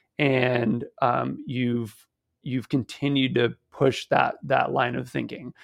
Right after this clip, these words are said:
So if you're thinking that way, make sure you flip that around and know that you have to sometimes force yourself to think the positive thoughts, and that eventually those are gonna, that's gonna become habit, and those are gonna be your go-to thoughts, and those are gonna lead to positive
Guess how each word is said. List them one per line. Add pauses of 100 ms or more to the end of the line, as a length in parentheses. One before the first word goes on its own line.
(120)
So
if
you're
thinking
that
way, (880)
make
sure
you
flip
that
around
and
know
that
you
have
to (140)
sometimes
force
yourself (280)
to
think (400)
the
positive
thoughts, (520)
and
that
eventually (280)
those
are
gonna, (100)
that's
gonna
become
habit, (260)
and
those
are
gonna
be
your
go-to
thoughts,
and
those
are
gonna
lead
to
positive